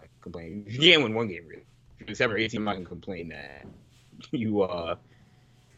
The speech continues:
you, uh, the playoffs. Um, yeah, this is, this is where it's at. You mean you have your chance. Like, this isn't. I know some of those teams are upset, but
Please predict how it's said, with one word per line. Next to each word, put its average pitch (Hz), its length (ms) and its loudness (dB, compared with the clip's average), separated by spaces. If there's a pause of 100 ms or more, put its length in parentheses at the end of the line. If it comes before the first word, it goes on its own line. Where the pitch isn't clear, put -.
you, 92 280 0
uh, 76 300 0 (460)
the - 80 -4
playoffs. - 360 4 (500)
Um, - 240 -14 (420)
yeah, - 160 -4 (600)
this 101 180 2
is, 104 240 -2
this 107 100 -6
is 107 60 -4
where 123 320 10
it's 110 80 12
at. 139 180 6 (720)
You 127 100 0
mean 185 140 8
you 143 140 6
have 147 140 8
your 95 80 -4
chance. - 420 -6
Like, 95 220 -6
this 107 120 -8
isn't. 127 260 -2 (320)
I 120 120 0
know 139 80 8
some 139 160 4
of 131 60 6
those 120 260 6
teams 117 140 2
are 95 100 6
upset, 139 440 6 (920)
but 101 200 4